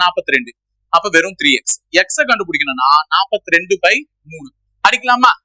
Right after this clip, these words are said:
அப்ப எக்ஸின் மதிப்பு நாற்பத்தி ரெண்டு பை மூணுனா அடிச்சா ஒண்ணு. பன்னெண்டு இருக்கும்.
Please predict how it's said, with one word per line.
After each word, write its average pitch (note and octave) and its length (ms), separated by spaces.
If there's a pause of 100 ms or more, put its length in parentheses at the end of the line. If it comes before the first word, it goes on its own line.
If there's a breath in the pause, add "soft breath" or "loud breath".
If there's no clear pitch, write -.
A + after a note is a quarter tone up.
அப்ப E3 100 (100)
எக்ஸின் A#3+ 360
மதிப்பு E3+ 340 (640)
நாற்பத்தி G3 480
ரெண்டு G#3+ 240
பை F#3+ 120 (120)
மூணுனா C3+ 300 (220)
அடிச்சா E3+ 420 (360)
ஒண்ணு. G3 300 (1000)
பன்னெண்டு G#3 300
இருக்கும். G#3+ 360